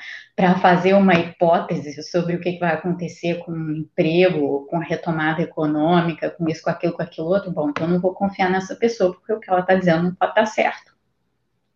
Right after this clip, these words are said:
Tá? Então, é pra passar isso aqui tudo, <laughs> era pra passar esse subsídio pra vocês. Então, pra que vocês tenham a capacidade de fazer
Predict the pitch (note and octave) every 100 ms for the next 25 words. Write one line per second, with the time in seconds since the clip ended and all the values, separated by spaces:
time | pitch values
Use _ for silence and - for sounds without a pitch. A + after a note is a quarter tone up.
0 | _ _ _ _ _ _ _ _ _ -
1 | D#3+ F3 F3 F#3 F#3+ F#3+ - - - F3
2 | G3 F#3 F#3 F3+ G3 F#3+ F#3 G#3 - G3+
3 | A3 - C4+ F3+ D#3 C#3 F3 F#3 - -
4 | - - F3 F#3+ F#3+ G3 F#3+ F3+ G3 F#3+
5 | - - A3 A#3+ A#3 F3 - G3 F3+ -
6 | - G3 F3+ D3 C#3 C3 - - E3+ D#3+
7 | E3 - C#3+ C3 - - _ - F3 F3
8 | E3 F3 F3 - F#3+ F3+ F3+ F3 F3 F3+
9 | E3+ F3+ F3 F3 F3+ F3+ F3+ F3 E3+ F#3
10 | F#3